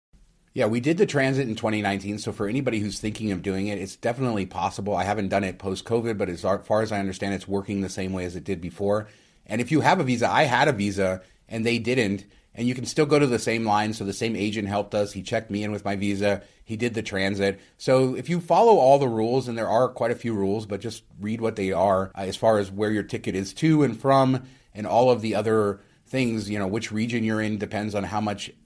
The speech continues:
how many hours you get and all that stuff. But it's definitely doable, and I know a lot of people have done it, and it's doable with kids as well. Uh, but yeah, as you say,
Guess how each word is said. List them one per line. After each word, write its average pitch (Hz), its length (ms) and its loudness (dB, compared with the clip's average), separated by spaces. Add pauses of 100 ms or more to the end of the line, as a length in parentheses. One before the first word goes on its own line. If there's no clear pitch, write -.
(120)
how 101 140 -6
many 104 180 -2
hours 101 360 0
you 104 60 -4
get 98 200 -4
and 92 80 -10
all 95 160 0
that 104 200 -4
stuff. 95 340 -4 (400)
But 107 280 -2
it's 120 140 -8
definitely 151 420 2
doable, 101 360 0
and 95 80 0
I 98 40 0
know 117 120 0
a - 20 2
lot 104 160 4
of 101 80 -4
people 95 180 -6
have 90 100 -8
done 90 180 -2
it, 90 160 -6 (180)
and 98 100 -8
it's 110 140 -6
doable 123 320 4
with 101 160 0
kids 104 260 -6
as 90 140 -10
well. 87 380 -2
Uh, 95 80 -8
but 104 240 -2
yeah, 95 180 0
as 98 160 -4
you 110 60 -4
say, 104 440 0